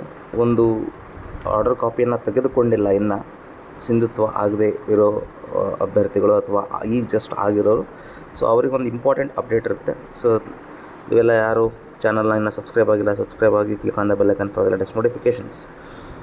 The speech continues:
So, ಪದವೀಧರ ಪ್ರಾಥಮಿಕ ಶಾಲಾ ಶಿಕ್ಷಕ ನೇಮಕಾತಿಗೆ ಸಂಬಂಧಿಸಿದಂತೆ ಇದ್ದ ತಡೆಯಾಜ್ಞೆಯನ್ನು ಸುಪ್ರೀಂ ಕೋರ್ಟ್ ತೆರವುಗೊಳಿಸಿದ್ದು, ಹಿಂದಿನ ನಿಯಮಗಳ ಪ್ರಕಾರ ನೇಮಕಾತಿ ಪ್ರಕ್ರಿಯೆ ಮುಂದುವರಿಸುವಂತೆ ಸೂಚನೆ ನೀಡಿದೆ. ಅಂದ್ರೆ, ಹಿಂದೆ ಏನಿತ್ತು ಅದನ್ನ ಕರ್ನಾಟಕ ಸರ್ಕಾರ ಮುಂದುವರಿಸುವಂತೆ ಹೇಳಿದೆ. ನೇಮಕಾತಿ ಆದೇಶ ಪ್ರತಿ ಪಡೆಯದ ಅಭ್ಯರ್ಥಿಗಳು ನಿರಾಳ.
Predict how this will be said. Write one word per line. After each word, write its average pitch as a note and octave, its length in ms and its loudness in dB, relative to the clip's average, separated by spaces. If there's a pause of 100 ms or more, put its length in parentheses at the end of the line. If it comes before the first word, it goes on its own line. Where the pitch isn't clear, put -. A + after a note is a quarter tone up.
(120)
So, A#2 100 2
ಪದವೀಧರ D3+ 380 4
ಪ್ರಾಥಮಿಕ D3 420 -2
ಶಾಲಾ C#3 260 2
ಶಿಕ್ಷಕ C3 320 -8
ನೇಮಕಾತಿಗೆ B2+ 400 0
ಸಂಬಂಧಿಸಿದಂತೆ B2+ 580 0
ಇದ್ದ A#2 220 2
ತಡೆಯಾಜ್ಞೆಯನ್ನು A#2 540 2
ಸುಪ್ರೀಂ A#2+ 380 -2
ಕೋರ್ಟ್ A2+ 220 -2
ತೆರವುಗೊಳಿಸಿದ್ದು, G#2 540 2
ಹಿಂದಿನ C#3+ 360 4
ನಿಯಮಗಳ C3+ 400 2
ಪ್ರಕಾರ C3 360 0
ನೇಮಕಾತಿ A2+ 520 0 (560)
ಪ್ರಕ್ರಿಯೆ A2+ 420 2
ಮುಂದುವರಿಸುವಂತೆ A2+ 840 2
ಸೂಚನೆ G#2+ 440 -2
ನೀಡಿದೆ. G2+ 560 4
ಅಂದ್ರೆ, A#2 420 -2
ಹಿಂದೆ A#2+ 320 2
ಏನಿತ್ತು A2 380 0 (580)
ಅದನ್ನ A2 220 2 (920)
ಕರ್ನಾಟಕ A#2 360 0
ಸರ್ಕಾರ A2 420 -2
ಮುಂದುವರಿಸುವಂತೆ G#2 720 2
ಹೇಳಿದೆ. G2 200 4
ನೇಮಕಾತಿ C3+ 500 2
ಆದೇಶ A#2+ 320 2
ಪ್ರತಿ A#2+ 380 -4
ಪಡೆಯದ A2 280 4
ಅಭ್ಯರ್ಥಿಗಳು A2 640 2
ನಿರಾಳ. G2 380 0